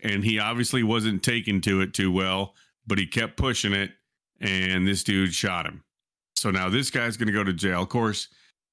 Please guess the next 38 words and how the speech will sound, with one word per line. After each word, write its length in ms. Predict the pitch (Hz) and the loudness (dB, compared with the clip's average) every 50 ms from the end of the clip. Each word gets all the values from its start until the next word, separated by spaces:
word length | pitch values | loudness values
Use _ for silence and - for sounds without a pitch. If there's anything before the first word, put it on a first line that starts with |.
| _ _ _ | _ _ _
in 200 | 113 107 104 101 | -2 0 2 2
what 180 | 107 117 113 104 | 2 0 0 0
I 240 | 98 113 135 147 | 0 0 0 0
read, 300 | 143 123 113 110 107 101 | 0 0 0 0 -2 -2
the 100 | 92 101 | 0 0
lawyer 420 | 98 98 107 113 113 104 98 95 95 | 0 2 2 2 2 2 2 0 0
said 540 | - - - - - 104 113 117 113 110 101 | 0 -2 -2 -2 -4 -2 -2 -2 -2 -2 0
that 220 | 107 101 92 76 | -2 -2 -2 -2
the 160 | - 101 98 92 | -2 0 0 0
dude, 460 | 90 92 110 113 110 110 110 107 90 | 0 -2 -2 0 2 2 2 2 0
the 120 | 95 92 90 110 | 0 -2 0 0
YouTube 480 | 127 143 135 - - 113 101 95 90 90 | 0 -2 -2 -2 -2 -2 0 -2 -2 0
dude 280 | 98 98 98 98 87 | 0 0 0 0 2
who 140 | 92 95 92 | 2 2 2
was 160 | 90 90 85 | 2 2 0
doing 280 | 87 110 127 135 131 107 | 0 0 0 0 0 0
the 80 | 95 82 | -2 -2
pranking, 640 | - - 92 90 90 90 82 - 92 92 90 85 - _ _ - - _ _ _ _ - | -2 -4 -2 -2 -2 -2 -2 -2 -2 -2 -2 -2 -6 _ _ -20 -20 _ _ _ _ -4
there's 160 | 95 90 - | -2 -2 0
probably 260 | - 113 117 117 110 | -2 -2 -2 -2 -2
gonna 140 | 104 101 95 90 | 0 -2 0 0
be 100 | 95 87 | 0 -2
charges 420 | - - 101 98 95 90 87 87 | 0 0 0 0 0 0 -2 -2
brought 240 | 87 95 95 92 87 | -2 -2 -2 -2 -2
against 360 | 87 78 90 90 85 80 - | -2 -2 -2 -2 -2 -2 -2
him 200 | - 104 98 87 80 | -2 0 0 0 0
too 280 | - 107 104 101 92 | 0 0 2 2 2
for 420 | 87 - - 90 87 87 87 82 - - _ _ _ _ _ _ | 0 0 -2 -2 0 0 -2 -4 -6 -12 _ _ _ _ _ _
instigating 800 | - 104 101 - - 95 87 113 120 110 107 101 87 101 101 95 | -4 -2 -2 -2 -2 -4 -2 0 0 0 0 0 0 2 2 2
the, 240 | 90 90 92 90 82 - _ _ _ _ _ _ _ _ _ _ _ - | 2 2 0 -2 -4 -8 _ _ _ _ _ _ _ _ _ _ _ -2
the 80 | 101 | -2
whole 220 | 87 92 90 87 85 | 0 0 0 0 -2
thing. 360 | - - 92 85 85 85 90 | -2 -2 -2 -2 -2 0 0
You 80 | 90 | 0
know 80 | 90 90 | 0 0
what 80 | 87 85 | -2 -2
I 40 | |
mean? 280 | 87 90 90 90 90 | 0 0 0 0 -2